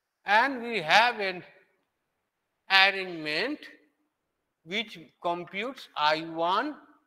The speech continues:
divided by I two. Okay, and this is your output. This is your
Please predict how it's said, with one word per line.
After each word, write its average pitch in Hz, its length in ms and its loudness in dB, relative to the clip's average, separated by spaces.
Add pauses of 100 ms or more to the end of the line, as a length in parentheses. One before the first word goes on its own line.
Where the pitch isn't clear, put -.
(280)
divided 120 720 -12 (140)
by 117 100 -14
I 92 360 -20 (200)
two. - 100 -20 (880)
Okay, 226 180 -16 (600)
and 202 280 0
this 143 200 -14
is 123 180 -14
your 147 260 -8 (560)
output. 113 200 -12 (2500)
This 151 200 -18
is 139 160 -12
your 196 220 -6